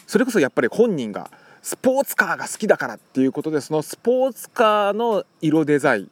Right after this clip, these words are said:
ね、えーと、赤いボディに金色のなんかそういったものをパチパチっと、あ、当てたような、ね、それこそ、えー、なんかこう燃えるような、なんかレッドホッ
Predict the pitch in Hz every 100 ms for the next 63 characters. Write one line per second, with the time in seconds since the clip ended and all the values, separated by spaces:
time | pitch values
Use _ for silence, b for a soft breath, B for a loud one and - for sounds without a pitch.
0 | - 160 185 _ _ - 71 73 87 -
1 | B B B - 139 160 127 131 156 143
2 | 139 196 - b b b _ - 135 131
3 | 123 117 113 117 117 98 104 101 104 98
4 | 90 95 80 - 113 113 - 113 139 -
5 | 87 - - 85 65 _ - - 151 165
6 | 196 165 175 - _ _ - 180 - -
7 | 95 104 87 - _ _ _ _ _ _
8 | _ _ _ _ 85 73 65 _ _ _
9 | _ _ - - - 87 101 95 107 113
10 | 117 127 127 110 87 - - - - 104
11 | 151 - - 131